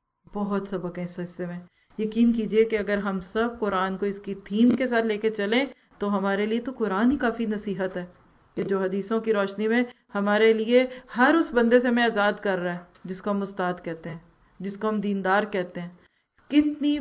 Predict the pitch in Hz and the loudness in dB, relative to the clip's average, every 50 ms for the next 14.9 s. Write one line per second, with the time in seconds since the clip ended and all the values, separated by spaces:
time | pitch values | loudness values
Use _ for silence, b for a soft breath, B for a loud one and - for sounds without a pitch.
0 | 233 196 196 208 208 208 208 226 226 220 208 208 214 214 226 214 214 208 202 202 | -2 0 2 2 2 4 6 6 6 8 6 4 2 2 2 0 2 0 -2 -2
1 | - 202 196 - 208 196 196 202 202 196 196 208 185 180 175 175 175 196 196 190 | -2 -6 -4 -4 -2 -2 -2 -2 -4 -4 -4 -6 -4 -4 -4 -4 -4 -4 -4 -4
2 | 196 190 190 190 185 180 185 190 190 196 185 185 - 190 185 185 180 180 180 185 | -4 -4 -4 -4 -6 -4 -6 -6 -6 -6 -6 -6 -4 -6 -6 -4 -4 -6 -6 -6
3 | 185 - 202 190 185 202 196 196 196 196 190 170 180 180 175 - _ _ _ _ | -4 -6 -6 -6 -4 -6 -6 -4 -6 -6 -6 -6 -8 -10 -10 -14 _ _ _ _
4 | - 180 180 180 175 190 196 190 233 247 240 240 B B B B _ - 262 269 | -6 -6 -6 -4 -4 -6 -2 0 0 0 0 0 B B B B _ 6 6 6
5 | 269 285 294 240 233 220 214 214 214 - 220 220 214 220 220 220 B B B B | 6 6 2 4 4 4 4 4 2 2 4 4 6 6 2 0 B B B B
6 | B - 240 233 190 175 165 - - - - 170 165 160 214 220 233 254 262 277 | B -2 -2 -2 -2 -2 -8 -12 -18 -20 -16 -14 -4 0 4 6 6 6 6 4
7 | - - - 202 202 196 196 - 202 180 180 175 175 165 196 220 240 254 269 277 | -2 -4 -2 -2 -2 -2 -2 -2 -4 -2 -2 -2 -4 -4 -4 -2 -2 -4 -4 -6
8 | - - - 208 214 208 - - 208 180 170 165 175 170 165 175 170 170 170 170 | -12 -10 -6 -4 -4 -4 -4 -6 -6 -6 -4 -4 -6 -6 -6 -8 -8 -8 -12 -14
9 | - - _ - - - _ _ _ _ _ _ _ _ _ _ _ _ _ _ | -18 -20 _ -20 -20 -20 _ _ _ _ _ _ _ _ _ _ _ _ _ _
10 | _ _ _ _ _ _ _ _ _ _ _ _ _ _ _ _ _ _ _ _ | _ _ _ _ _ _ _ _ _ _ _ _ _ _ _ _ _ _ _ _
11 | _ _ _ _ _ _ _ - _ _ - 185 196 262 277 262 285 320 320 320 | _ _ _ _ _ _ _ -20 _ _ -16 -2 2 2 2 4 6 4 4 4
12 | 320 - 226 226 208 214 214 262 269 269 269 - 214 214 190 202 202 202 208 220 | 2 2 4 6 6 6 6 4 2 2 2 -2 -2 0 2 4 4 4 4 4
13 | 226 233 233 233 - - - - - - 196 175 190 196 190 190 190 220 226 226 | 2 -2 -6 -8 -14 -18 -20 -20 -16 -12 -4 -2 -2 -2 -2 0 0 2 2 4
14 | 208 220 208 208 202 190 175 196 185 180 180 190 185 180 180 180 180 | 4 2 4 4 2 2 2 0 0 0 -2 -6 -6 -6 -6 -8 -10